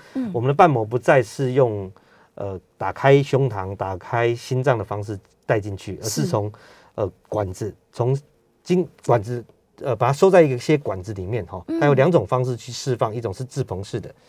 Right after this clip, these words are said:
Speaker 1: 嗯。
Speaker 2: 一种是球囊扩张式的。
Speaker 1: 球囊扩张式的。
Speaker 2: 那从鼠蹊部把这些瓣膜，
Speaker 1: 嗯。
Speaker 2: 吼，逆流这个上来，然后经降主动脉到升主动脉的地方，
Speaker 1: 对。
Speaker 2: 然后再瓣膜
Speaker 1: 嗯。
Speaker 2: 到这个主动脉瓣-，原本主动脉瓣膜的位置的地方。
Speaker 1: 对。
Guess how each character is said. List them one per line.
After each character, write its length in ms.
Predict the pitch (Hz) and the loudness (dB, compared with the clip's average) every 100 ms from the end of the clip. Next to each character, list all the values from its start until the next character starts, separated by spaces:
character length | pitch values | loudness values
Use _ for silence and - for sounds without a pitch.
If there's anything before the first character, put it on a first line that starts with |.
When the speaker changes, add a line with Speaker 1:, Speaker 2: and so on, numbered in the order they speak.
| _ - | _ -6
Speaker 1:
嗯。 80 | |
Speaker 2:
一 20 | 117 | -4
种 120 | 101 | -4
是 80 | 117 | -6
球 220 | - 110 | -8 -4
囊 140 | 104 | -4
扩 160 | 101 117 | -2 -2
张 160 | 98 | -2
式 80 | 95 95 | -2 -4
的。 20 | |
Speaker 1:
球 0 | |
囊 60 | |
扩 120 | 202 185 | -6 -8
张 180 | 180 | -10
式 180 | 180 - | -10 -2
的。 20 | 190 | 0
Speaker 2:
那 120 | 156 - | 0 2
从 200 | 135 160 | 2 2
鼠 180 | 135 | 0
蹊 160 | 110 151 | 0 0
部 220 | 160 143 - _ - | 2 0 -4 _ -4
把 120 | 101 | -2
这 160 | 156 | 0
些 140 | 135 135 | 2 4
瓣 180 | 151 123 | 4 4
膜， 240 | 92 90 | 0 -6
Speaker 1:
嗯。 80 | 92 _ _ | -10 _ _
Speaker 2:
吼， 200 | - - | -12 -10
逆 320 | 131 180 156 117 | 0 4 4 4
流 340 | 104 95 104 - _ _ _ | 0 0 -4 -8 _ _ _
这 100 | 120 | -2
个 120 | 107 - _ _ | -2 -6 _ _
上 240 | - 160 113 | 0 2 2
来， 200 | 87 82 - | -2 -12 -10
然 180 | 110 | 0
后 180 | 120 131 | 2 2
经 380 | - 147 151 147 - | 2 0 0 -4 2
降 180 | 165 110 | 2 4
主 80 | |
动 160 | 95 123 | 0 0
脉 220 | 135 123 | 2 2
到 140 | 117 117 | 2 0
升 200 | 135 117 | 0 -2
主 100 | 92 | -4
动 140 | 110 | -4
脉 140 | 110 | -4
的 100 | 98 | -4
地 120 | 95 101 | -6 -4
方， 180 | 98 92 _ | -6 -8 _
Speaker 1:
对。 140 | 226 233 | -8 -2
Speaker 2:
然 40 | |
后 100 | 226 | 0
再 120 | 262 | 0
瓣 200 | 135 131 | 2 2
膜 320 | 120 101 87 92 | 2 -2 -4 -8
Speaker 1:
嗯。 80 | - _ _ _ | -12 _ _ _
Speaker 2:
到 240 | 139 117 98 - | 6 6 2 -4
这 120 | - | -4
个 120 | 117 104 _ | -2 -4 _
主 120 | 110 | -2
动 120 | 143 | 2
脉 100 | 147 | 2
瓣-， 180 | 139 139 113 | 4 2 4
原 180 | 143 | 4
本 140 | 180 107 | 4 2
主 160 | 104 | 0
动 140 | 92 131 | -2 0
脉 80 | 123 | 2
瓣 180 | 131 | 0
膜 160 | 101 90 | 0 -4
的 80 | 98 | 0
位 180 | 135 110 | 2 0
置 160 | - | -4
的 80 | 98 | -8
地 160 | - 101 | -8 -8
方。 220 | 92 92 _ | -8 -10 _
Speaker 1:
对。 240 | 262 196 | -12 -12